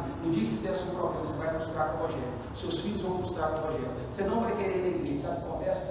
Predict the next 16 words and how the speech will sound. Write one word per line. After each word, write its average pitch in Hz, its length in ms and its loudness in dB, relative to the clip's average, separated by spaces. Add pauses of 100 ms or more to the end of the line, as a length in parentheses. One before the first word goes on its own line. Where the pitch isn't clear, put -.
(160)
Muitas 202 240 0
pessoas - 460 -4
frustradas 151 420 -2
com 151 140 -4
o 156 80 -2
evangelho 147 420 -2
no 175 240 0
mundo, 226 260 2 (160)
como 160 200 0
na - 80 0
Itália, 196 440 4
como 170 300 0
na 160 60 -2
Europa, 160 380 -2 (220)
porque - 220 0 (180)
pessoas - 920 4